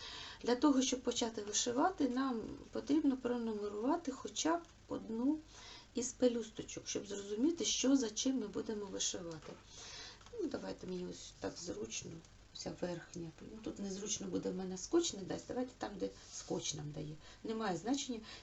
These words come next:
з якого місця ми почнемо. Ось у нас починається пелюсточка, і тут вона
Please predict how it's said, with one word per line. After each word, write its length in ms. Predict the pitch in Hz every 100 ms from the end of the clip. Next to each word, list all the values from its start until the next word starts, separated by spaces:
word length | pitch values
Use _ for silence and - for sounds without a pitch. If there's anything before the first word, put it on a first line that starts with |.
| -
з 60 |
якого 340 | 185 - 208 185
місця 300 | 208 - 190
ми 80 | 180
почнемо. 440 | - - 170 160 - - - -
Ось 220 | - -
у 20 | 190
нас 220 | 185 - -
починається 640 | - - 190 190 170 160 165 -
пелюсточка, 560 | - 349 - 294 -
і 20 |
тут 240 | - 277 262
вона 220 | 226